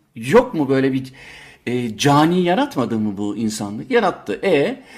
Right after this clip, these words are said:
yani YouTube'un o kısıtlamasını hiçbir zaman anlayamadım. Yani sanki hani ben diyelim ki hit, hit yazacağım da hani yanlışlıkla ona Hitler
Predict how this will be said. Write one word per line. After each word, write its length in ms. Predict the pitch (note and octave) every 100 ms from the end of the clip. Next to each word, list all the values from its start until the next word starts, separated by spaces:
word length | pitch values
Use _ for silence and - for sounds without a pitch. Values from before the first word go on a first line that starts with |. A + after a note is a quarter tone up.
| - -
yani 420 | A#2+ D3+ E3+ F3 - - - - - _ _ _
YouTube'un 540 | C3 F#3 C#4 C4+ G3 E3+
o 120 | C4+
kısıtlamasını 720 | - - G#3 F#3 F3 - F#3 - - _ _
hiçbir 300 | C#4+ D#4+ A3+
zaman 200 | G3 G3+
anlayamadım. 520 | D#3 D#3 C#3 G#2+ G2 A2
Yani 440 | C3 D3 D3 D3 D3+
sanki 480 | - D#3+ F#3 F#3 F3+
hani 320 | E3 C#3 C3
ben 240 | B2+ C#3+ D3
diyelim 220 | D3 D3
ki 160 | - C3
hit, 580 | - - - - - _ _ _ _ - B3+
hit 220 | C4 -
yazacağım 520 | C3+ B2 F#3+ D4 B3+
da 240 | G#3 C4+ _ _
hani 200 | - D3
yanlışlıkla 640 | E3 F#3 G#3 - G#3 F3 -
ona 280 | E3+ F3 C3+
Hitler 400 | C3+ E3+ E3+